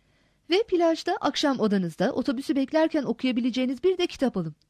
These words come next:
Zaten siz yanınıza kitap almadan bir yere gitmezsiniz, değil mi?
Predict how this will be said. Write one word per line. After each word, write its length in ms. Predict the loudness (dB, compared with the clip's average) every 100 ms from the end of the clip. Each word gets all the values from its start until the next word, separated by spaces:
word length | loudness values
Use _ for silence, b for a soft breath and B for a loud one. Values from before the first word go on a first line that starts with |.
| b b 0
Zaten 360 | 0 2 0
siz 220 | 2 2
yanınıza 340 | 2 2 2 0
kitap 280 | 2 2 4
almadan 420 | 4 4 4 4
bir 100 | 2
yere 160 | 0
gitmezsiniz, 640 | 0 -2 0 0 0 -2 -2
değil 120 | -6
mi? 180 | -6